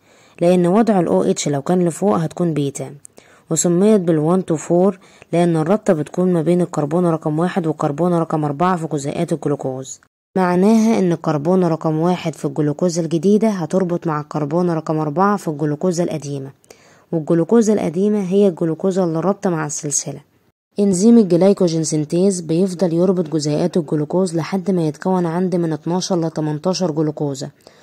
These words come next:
وكلهم ماسكين ببعض برابطة تسمى الألفا وان تو فور جلايكوسيديك بوند.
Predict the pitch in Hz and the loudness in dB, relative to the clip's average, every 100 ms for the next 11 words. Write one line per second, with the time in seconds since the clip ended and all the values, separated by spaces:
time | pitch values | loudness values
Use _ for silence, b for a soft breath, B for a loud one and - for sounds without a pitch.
0 | b b 170 185 180 202 226 214 160 - | b b -2 2 4 6 6 4 2 0
1 | 196 185 165 180 175 165 160 175 185 156 | 0 2 2 0 0 -2 -2 -2 -2 -2
2 | - 190 180 160 185 185 180 160 175 180 | -2 -2 0 -2 -2 -2 -2 0 -2 -2
3 | 160 - 185 170 156 147 151 185 165 139 | -4 -2 -2 0 -2 -4 -4 -4 -4 -4
4 | 147 143 135 | -4 -4 -6